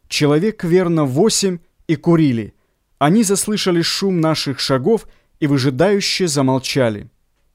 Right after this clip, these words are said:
Стали мы завязывать разговор. Спросили, когда были немцы, какие тут в селе дела. Отвечали нам из темноты уклончиво, советовали к старости сходить.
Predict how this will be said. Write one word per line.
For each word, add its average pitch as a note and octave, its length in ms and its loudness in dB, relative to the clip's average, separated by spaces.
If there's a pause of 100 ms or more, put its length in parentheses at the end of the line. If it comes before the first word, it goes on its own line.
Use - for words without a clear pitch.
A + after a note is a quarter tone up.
(240)
Стали A3 420 0
мы G#3+ 140 2
завязывать D#3+ 720 0
разговор. B2+ 720 0 (520)
Спросили, G#3 720 0 (300)
когда D3 360 0
были F3+ 260 0
немцы, C#3 640 2 (240)
какие G#3 400 -2
тут F3 240 -4
в - 40 -10
селе C#3 320 0
дела. C3+ 420 0 (560)
Отвечали G#3 540 0
нам F#3+ 240 0
из - 140 -4
темноты D#3+ 640 -2
уклончиво, C#3 800 -2 (340)
советовали F#3 640 0
к - 60 -8
старости E3 560 -2
сходить. A#2+ 540 -4